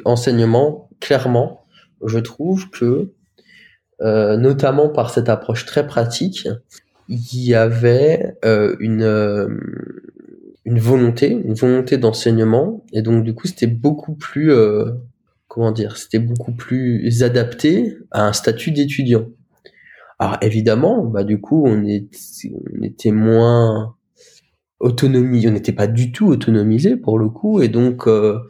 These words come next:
peut-être probablement que ça s'est senti au tout début de l'internat où, euh, ben, il a fallu quelques semaines d'adaptation à un rôle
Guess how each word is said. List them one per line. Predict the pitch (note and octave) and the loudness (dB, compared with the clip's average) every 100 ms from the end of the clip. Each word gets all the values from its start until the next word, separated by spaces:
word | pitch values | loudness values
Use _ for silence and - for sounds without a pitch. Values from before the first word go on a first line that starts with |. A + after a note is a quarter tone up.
| - - _ _ _ | -16 -20 _ _ _
peut-être | - A#2+ - A#2 - | -2 -2 -2 -8 -2
probablement | A#2+ A#2 A2+ A#2+ F#3+ D4+ | 0 2 2 2 2 0
que | - | 0
ça | A#2 | -2
s'est | A#2 A#2 | 0 -2
senti | - - A#2+ D#3 | 0 0 0 0
au | A#2 | 0
tout | A#2 B2 | 0 0
début | A#2 A2+ A2+ | 0 0 -2
de | A2 | 0
l'internat | G#2+ - G#2+ A#2+ F#3 F#3+ | 0 0 0 2 2 2
où, | C#3 D3+ A2 | 0 2 2
euh, | G2+ A2 | 2 0
ben, | G#2+ D3+ A#2+ G#2 F#2 | 0 0 -2 -4 -6
il | A2 A2 | -6 -6
a | |
fallu | A#2 F#2+ A#2 C#3 A#2+ A#2 - | -2 -2 0 0 -2 -4 -4
quelques | B2 A#2+ A#2+ | -4 0 0
semaines | A#2+ C#3 A#2+ | 2 0 2
d'adaptation | A#2 A2 A2+ A2+ G#2+ D#3 F3+ A2 | 2 0 -2 -2 0 0 0 2
à | |
un | G#2+ G#2+ | 2 2
rôle | A2+ C#3+ B2 A2+ | 2 2 2 -2